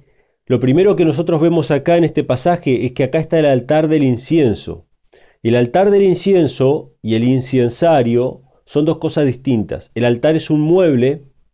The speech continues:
que estaba en el santuario y el incensario es un utensilio que se utiliza para llevar el incienso del lugar santo al lugar santísimo, para mover ese,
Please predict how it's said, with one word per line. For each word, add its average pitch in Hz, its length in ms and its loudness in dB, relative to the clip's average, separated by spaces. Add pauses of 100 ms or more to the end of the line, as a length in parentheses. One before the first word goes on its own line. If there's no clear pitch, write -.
(220)
que 110 60 -8
estaba 135 240 0
en 147 60 2
el 143 80 2
santuario 135 680 -2 (360)
y 127 100 0
el 131 80 4
incensario 139 600 2
es 131 120 -4
un 175 100 2
utensilio 139 920 0 (600)
que 131 120 -2
se 131 140 -2
utiliza 156 760 0 (640)
para 143 260 2
llevar 147 380 2
el 175 140 4
incienso 151 600 2
del 131 140 4
lugar 131 300 2
santo 135 380 0
al 131 60 2
lugar 120 280 2
santísimo, 123 680 -4
para 107 180 0
mover 147 380 2
ese, 117 360 -2